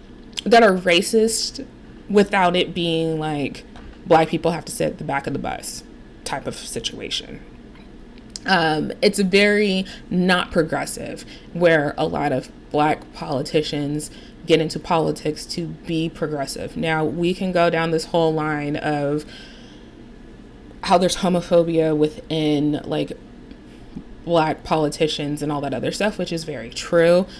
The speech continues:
That's a whole other episode for later that I do wanna touch on, but I'm not gonna touch on that today. Just know that, F Y I,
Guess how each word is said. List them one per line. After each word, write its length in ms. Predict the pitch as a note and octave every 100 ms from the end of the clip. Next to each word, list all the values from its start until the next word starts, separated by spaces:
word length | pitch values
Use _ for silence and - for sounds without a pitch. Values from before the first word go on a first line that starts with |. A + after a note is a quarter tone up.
| -
That's 220 | E3 E3
a 80 | F#3+
whole 320 | G3 E3+ E3
other 220 | D#3 D#3
episode 680 | D3+ D3+ D#3+ - C#3+ C#3+ C#3 - - -
for 200 | - E3
later 420 | D#3 D3+ D3+ E3
that 140 | E3
I 100 | D3
do 280 | D3 D3+ D#3
wanna 200 | F#3+ A3+
touch 240 | A3+ C4 C4+
on, 300 | C#4+ D4+ D4+
but 200 | F3 C#3 -
I'm 80 | F3
not 160 | D#3 E3+
gonna 120 | E3
touch 200 | D#3 -
on 80 | D3+
that 140 | A#2+
today. 240 | - - - - - -
Just 180 | B3
know 200 | C4 B3
that, 180 | B3+ C4+
F 240 | - F3+ -
Y 240 | E3+ E3+
I, 360 | D#3+ D#3 D3+